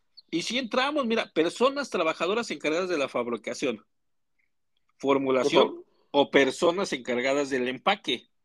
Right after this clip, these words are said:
Speaker 1: No, sí le empacamos, pero chingón, ¿eh?
Speaker 2: No, pues sí, no manches. Pensé que era talco.
Speaker 1: Ah, sí, sí, sí, sí. Dije, "No manches, es talco".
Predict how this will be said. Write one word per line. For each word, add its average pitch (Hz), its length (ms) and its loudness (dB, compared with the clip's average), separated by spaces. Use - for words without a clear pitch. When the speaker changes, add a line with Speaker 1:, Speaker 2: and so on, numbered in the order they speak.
Speaker 1:
No, 139 200 4
sí 127 160 -4
le 123 120 0
empacamos, 117 600 -2
pero 95 260 -6
chingón, 98 880 0
¿eh? 254 240 0
Speaker 2:
No, 131 340 -10
pues - 180 -20
sí, 92 340 -18
no - 160 -14
manches. - 340 -20
Pensé 143 260 0
que 165 80 0
era 131 160 4
talco. 160 160 0
Speaker 1:
Ah, 160 580 0
sí, 180 640 0
sí, 180 200 -8
sí, 190 140 -10
sí. 190 200 -6
Dije, 180 200 -6
"No 175 160 -6
manches, 185 360 -8
es 165 140 -10
talco". 185 440 -2